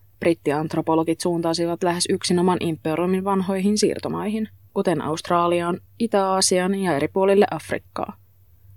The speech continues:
Harva tutki esimerkiksi latinalaista Amerikkaa, eikä Eurooppaa juuri kukaan. Sen hetkisen elämäntilanteen huomioon ottaen Ingoldin valinta oli ymmärrettävä. Halusin olla samassa maassa kuin tuleva vaimoni,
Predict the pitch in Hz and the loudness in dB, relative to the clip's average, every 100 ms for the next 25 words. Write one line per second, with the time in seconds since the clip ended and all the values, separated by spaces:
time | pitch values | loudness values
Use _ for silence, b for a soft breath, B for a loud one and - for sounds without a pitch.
0 | - - 240 285 285 277 - - 175 - | -20 0 4 4 2 -2 -2 0 0 0
1 | 170 170 175 - 175 165 185 180 170 165 | 0 0 -4 -4 0 0 0 0 0 -2
2 | - 170 165 165 - - 160 160 - - | -2 0 0 0 -4 -2 0 0 -2 -18
3 | - 247 254 - 202 151 180 190 - 226 | -6 0 2 4 4 4 2 2 4 4
4 | 226 220 202 - - - 208 - - - | 6 4 2 0 -2 -4 -6 -10 -20 -20
5 | _ - 262 170 147 - 180 190 208 208 | _ 0 2 2 0 -2 2 2 2 4
6 | 202 190 190 180 180 185 185 180 190 180 | 4 2 0 -2 0 0 0 0 2 2
7 | 170 175 170 185 170 - 151 151 156 170 | 2 -2 0 0 0 -2 -6 -2 0 0
8 | 175 175 175 180 180 175 123 131 120 185 | 0 0 -2 -2 0 0 0 -2 -4 -6
9 | - - 226 - - - - - - - | -8 -8 -8 -10 -20 -20 -20 -20 -20 -20
10 | - - b b b b - - 262 277 | -20 -20 b b b b -8 0 2 2
11 | 285 269 269 - 294 277 - 214 208 185 | 0 2 2 4 4 4 4 6 6 2
12 | - 165 - - 170 180 180 190 196 180 | 0 -2 0 0 2 4 4 4 4 4
13 | 104 151 175 | 2 0 -6